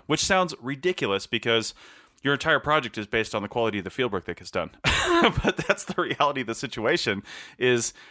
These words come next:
you just simply don't have the time to focus on it like somebody who has a hiring manager or somebody who,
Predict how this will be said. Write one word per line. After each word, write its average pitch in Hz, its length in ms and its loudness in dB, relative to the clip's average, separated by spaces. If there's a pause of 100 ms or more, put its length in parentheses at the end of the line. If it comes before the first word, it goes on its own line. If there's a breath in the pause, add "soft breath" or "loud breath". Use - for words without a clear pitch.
(120)
you 143 160 2
just 185 300 2
simply 160 280 0
don't 139 200 2
have 127 200 0
the 110 60 -2
time 127 280 0
to 101 80 -2
focus 123 360 -4
on 95 160 0
it 101 140 -6
like 104 180 0
somebody 117 360 -2
who 110 180 -4
has 104 320 -2 (240 loud breath)
a 120 80 -4
hiring 117 480 0
manager 95 440 -4
or 101 140 -4
somebody 117 400 -2
who, 104 300 -2